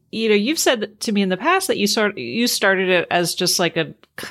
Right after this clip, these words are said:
a way to, for you to do research, right? And, and I kind of relate to that because this podcast was the same way. I started this podcast 'cause I was like, "I wanna learn about A D H D and I wanna find out other people's experiences." And then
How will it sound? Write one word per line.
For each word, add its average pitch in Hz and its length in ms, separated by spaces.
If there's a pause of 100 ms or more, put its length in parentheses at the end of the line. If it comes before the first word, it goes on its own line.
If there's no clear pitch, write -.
(140)
a 180 80
way 180 280
to, 185 380
for - 180
you 175 380
to 190 200
do 165 240
research, 220 560
right? 185 320
And, 175 420
and 175 140
I 180 140
kind 247 180
of 254 80
relate 226 280
to 285 100
that 175 180
because 180 280
this 208 160
podcast 165 640
was 165 240
the 165 100
same 160 240
way. 208 240
I 151 140
started 160 420
this 180 140
podcast 208 440
'cause 175 120
I 180 80
was 180 140
like, 170 220
"I 151 200
wanna 202 200
learn 262 180
about 285 200
A 285 80
D 302 100
H 311 240
D 349 240
and 202 140
I 180 80
wanna 196 200
find 226 280
out 240 120
other 240 140
people's 240 260
experiences." 247 760
And 175 180
then 175 300